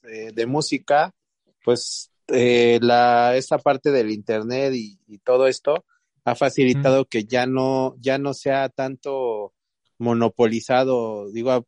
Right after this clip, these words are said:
Speaker 1: a, a, eh, aún si todavía,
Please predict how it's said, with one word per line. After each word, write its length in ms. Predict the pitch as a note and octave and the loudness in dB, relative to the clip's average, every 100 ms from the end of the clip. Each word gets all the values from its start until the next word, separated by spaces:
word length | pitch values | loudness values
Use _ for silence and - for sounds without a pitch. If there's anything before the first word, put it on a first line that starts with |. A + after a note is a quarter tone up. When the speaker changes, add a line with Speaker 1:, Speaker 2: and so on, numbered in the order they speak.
| - | -6
Speaker 1:
a, 180 | C3+ - | -8 -4
a, 220 | C#3 C#3 _ _ _ _ _ _ | -6 -6 _ _ _ _ _ _
eh, 360 | A#2 B2+ C3+ C3+ | -8 -6 -4 0
aún 320 | C3+ D#3+ F#3 | 2 4 2
si 160 | - E3 | 0 -2
todavía, 1040 | F3 E3 D#3 D#3 D#3 D3 C3 A2+ G#2+ F#2+ | 0 0 -2 -2 -4 -4 -6 -8 -10 -14